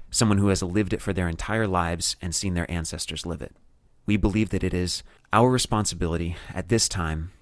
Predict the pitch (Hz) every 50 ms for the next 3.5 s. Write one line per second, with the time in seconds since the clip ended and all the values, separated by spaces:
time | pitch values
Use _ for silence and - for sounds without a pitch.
0 | - _ - - 98 92 87 82 85 95 120 - - 156 113 87 92 87 87 85
1 | 87 87 90 90 90 87 - 95 87 80 80 76 - 90 82 80 80 82 85 -
2 | - 107 92 95 92 92 104 117 - - 98 95 90 - - 87 90 71 - 90
3 | 87 82 - - 85 80 76 - -